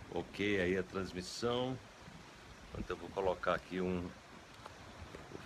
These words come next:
fone de ouvido pra melhorar a qualidade sonora.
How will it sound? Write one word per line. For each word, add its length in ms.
fone 240
de 120
ouvido 460
pra 220
melhorar 420
a 40
qualidade 720
sonora. 960